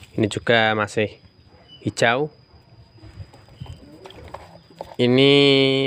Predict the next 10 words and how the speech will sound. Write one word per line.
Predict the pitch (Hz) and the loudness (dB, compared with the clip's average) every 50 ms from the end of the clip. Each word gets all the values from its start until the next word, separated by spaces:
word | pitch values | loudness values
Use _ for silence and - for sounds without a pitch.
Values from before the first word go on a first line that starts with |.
| 131 | -2
lempeni, | 127 117 113 110 113 113 110 117 120 127 139 147 147 139 - - - - - - _ | -4 -4 -2 0 0 0 0 0 -2 -4 -4 -6 -8 -10 -14 -20 -20 -20 -20 -12 _
lempeni | - 120 117 117 120 127 131 | -6 -4 -2 -2 -2 -2 -4
juga | 117 - - 127 | -6 -4 -4 -2
direndam | - - 127 120 117 117 113 113 120 120 | 0 0 0 0 0 0 -2 -2 -2 -2
itu | 110 131 131 131 - - - - - - - - - _ | -4 -4 -4 -4 -6 -10 -20 -20 -20 -20 -20 -20 -20 _
tahan | - - 107 117 123 127 123 | -6 -4 -2 -2 -2 -4 -4
ternyata | 117 113 113 113 107 107 117 110 | -4 -4 -2 -2 -2 0 0 2
ya, | 107 107 117 127 - | 2 0 -2 -2 -2
nggak | 104 95 98 | -2 0 2
mati. | 104 101 101 - 117 117 | 2 0 2 2 0 0